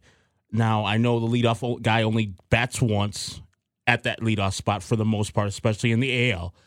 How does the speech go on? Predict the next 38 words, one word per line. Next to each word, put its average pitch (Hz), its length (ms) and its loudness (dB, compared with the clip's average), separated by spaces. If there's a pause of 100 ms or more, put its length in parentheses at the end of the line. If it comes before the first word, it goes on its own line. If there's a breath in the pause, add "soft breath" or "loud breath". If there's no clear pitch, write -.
(540)
But 190 300 4 (260)
he 139 140 0
sets - 300 0
the 143 80 -8
table, 123 440 -2 (340)
and 123 120 0
he 117 80 0
sets - 300 -4
the 107 100 -2
tone. 82 400 -6 (300)
I 190 120 6
don't 226 160 4
want 202 160 -2
Yoan 156 300 2
Moncada 117 500 0
there. 85 300 -8 (580)
I 110 120 0
think 135 200 -2
he's 135 140 0
our 120 100 2
best 107 380 -2
option 208 380 2
there, 208 180 2
but 143 140 0
I 131 100 2
also 143 320 0
think 139 280 0
that 123 140 2
it 117 220 -2 (120)
weakens 143 440 0
him 147 240 0
as 113 120 -2
a 117 40 0
player 107 520 -2 (600)
if 117 140 -2
he 120 140 0
bats 113 380 0
leadoff. 104 500 -6